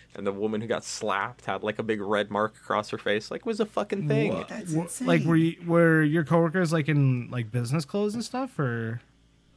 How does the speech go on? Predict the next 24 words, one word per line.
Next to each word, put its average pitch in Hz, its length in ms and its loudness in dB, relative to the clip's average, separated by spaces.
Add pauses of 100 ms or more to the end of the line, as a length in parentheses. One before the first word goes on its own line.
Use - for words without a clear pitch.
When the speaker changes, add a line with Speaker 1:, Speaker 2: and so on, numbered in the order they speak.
Speaker 1:
I 87 140 -4
think 104 240 -2
so. 233 240 -2
Like, 127 240 0
I 147 100 0
think 170 240 -4
they 165 80 2
had 165 120 -4
their 131 80 0
suitcases. 95 680 -4
I 92 80 2
think 139 180 -4
they 131 80 2
were 131 80 0
coming 143 200 -2
from 151 120 -2
the 151 80 -2
airport. 165 400 0
Speaker 2:
Wow. 117 1000 -4
That, 139 180 -2
no, 165 320 6
that's, 147 500 0
that's, 147 380 -2
like, 143 480 -2